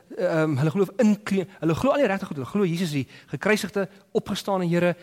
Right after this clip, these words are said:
hulle, hulle glo in redding en deur genade, hulle glo in die koninkryk, maar hulle aanbid hom net bietjie anders as ek en jy. Baie versigtig wees om nie judgmental te wees nie. Ehm, laaste lang stukkie en dan gaan ons 'n bietjie lekker gesels oor, oor twee of drie punte en dan gaan ons klaarmaak.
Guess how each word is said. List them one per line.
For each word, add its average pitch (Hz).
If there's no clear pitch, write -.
hulle, 139
hulle 131
glo 175
in 151
redding 170
en 139
deur 135
genade, 156
hulle 131
glo 208
in 208
die -
koninkryk, 190
maar 330
hulle 180
aanbid 226
hom 302
net 294
bietjie 247
anders 262
as 214
ek 214
en 202
jy. 147
Baie 240
versigtig 190
wees 143
om 160
nie 175
judgmental 131
te 120
wees 117
nie. -
Ehm, 147
laaste 165
lang 147
stukkie -
en 127
dan 131
gaan 160
ons 143
'n 139
bietjie 131
lekker 131
gesels 127
oor, 143
oor 127
twee 143
of 120
drie 123
punte 127
en 120
dan -
gaan 131
ons -
klaarmaak. 113